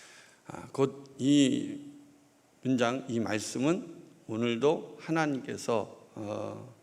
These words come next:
이 우리가 허락된 이 선지서들은 다 하나님의 말씀이다라는 의미가 첫 번째일 것 같고요. 두 번째는 오늘도 여전히 하나님께서는 우리에게 말씀하신다라는 의미라고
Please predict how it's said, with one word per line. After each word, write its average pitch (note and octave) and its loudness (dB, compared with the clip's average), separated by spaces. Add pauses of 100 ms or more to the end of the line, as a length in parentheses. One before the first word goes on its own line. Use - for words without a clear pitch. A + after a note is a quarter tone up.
(380)
이 A#2 0 (220)
우리가 A2+ -2
허락된 B2+ -2
이 A2 -4
선지서들은 C3+ -4
다 C#3+ -4 (180)
하나님의 D#3 0 (240)
말씀이다라는 G#2+ -2
의미가 A2 -4
첫 - -18
번째일 A2 -6
것 - -10
같고요. A2+ -6 (560)
두 A#2 -2
번째는 A#2+ 2 (720)
오늘도 B2+ 4
여전히 A2+ 2
하나님께서는 B2 -4
우리에게 G#2+ -2
말씀하신다라는 F#2+ -8
의미라고 G#2+ -6